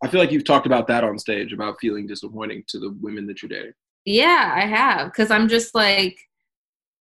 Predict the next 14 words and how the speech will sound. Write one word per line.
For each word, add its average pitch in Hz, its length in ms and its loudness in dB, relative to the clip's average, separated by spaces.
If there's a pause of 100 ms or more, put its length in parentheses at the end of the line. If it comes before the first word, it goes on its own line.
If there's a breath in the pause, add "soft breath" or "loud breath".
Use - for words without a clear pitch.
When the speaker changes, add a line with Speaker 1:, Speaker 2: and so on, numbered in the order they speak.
(120)
Speaker 2:
I 220 120 2
feel 226 200 4
like 214 180 4
a 214 40 6
lot 196 240 6
of 208 80 2
them 190 180 2
are, 185 120 4
like, 180 320 4
open 196 340 2
and 185 180 2
down 180 300 2
to, 190 100 -4
like, 175 200 2